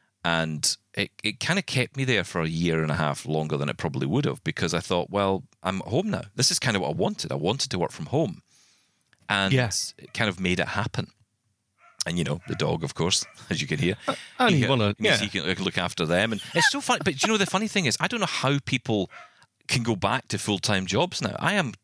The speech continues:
Speaker 1: completely, like, I, I don't have time. I couldn't fit it in anymore. I don't know how
Speaker 2: Can't
Speaker 1: it works.
Speaker 2: fit a job in.
Speaker 1: <laughs>
Speaker 2: That's 'cause you're always wanting to record things. That's why.
Speaker 1: Well, I know, I know. We should maybe,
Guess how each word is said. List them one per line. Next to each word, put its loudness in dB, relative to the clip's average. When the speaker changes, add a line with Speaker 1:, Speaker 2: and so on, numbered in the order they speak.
Speaker 1:
completely, 0
like, 4
I, -8
I 2
don't 0
have -4
time. 0
I 2
couldn't -2
fit 0
it -10
in 0
anymore. 2
I 2
don't 0
know 0
how 2
Speaker 2:
Can't 2
Speaker 1:
it -2
works. -6
Speaker 2:
fit 2
a 2
job 2
in. 2
Speaker 1:
<laughs> 2
Speaker 2:
That's 4
'cause 4
you're 6
always 6
wanting 4
to 2
record 4
things. 4
That's 2
why. 6
Speaker 1:
Well, 4
I 6
know, 6
I 4
know. 2
We -4
should -2
maybe, -2